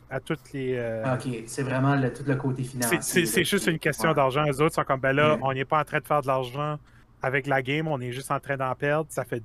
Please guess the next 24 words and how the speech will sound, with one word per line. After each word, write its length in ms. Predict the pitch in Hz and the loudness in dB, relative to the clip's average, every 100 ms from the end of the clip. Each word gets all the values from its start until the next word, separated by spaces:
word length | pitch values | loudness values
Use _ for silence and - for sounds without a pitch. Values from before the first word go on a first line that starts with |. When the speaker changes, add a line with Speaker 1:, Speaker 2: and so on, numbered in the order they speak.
| 107 | -4
Speaker 1:
deux 180 | 151 151 | -2 -2
games 240 | 147 151 | -2 -4
que 40 | 131 | -6
vous 100 | 135 | -10
nous 120 | 123 | -10
sortez 360 | - 127 156 | -8 -6 -6
qui 120 | 143 135 | -8 -8
est 20 | |
de 40 | 127 | -4
la 120 | 120 | -4
merde. 340 | 120 131 143 143 - - - - - 127 | -4 -4 -4 -6 -14 -20 -20 -20 -8 2
Là, 160 | 143 | 2
les 220 | 147 127 | 2 0
gens 220 | 123 143 147 | 0 2 4
veulent 220 | 147 139 | 4 4
la 160 | 135 127 | 2 2
game. 420 | 131 143 156 147 | -2 -4 -6 -8
Eux 140 | 101 123 | -4 -2
autres 140 | 147 | -2
sont 140 | 135 | -2
pas 200 | 135 135 | -2 -2
prêts 240 | 123 220 269 | -2 -2 -2
parce 180 | 151 - | -2 -2
que, 240 | 135 123 | -4 -4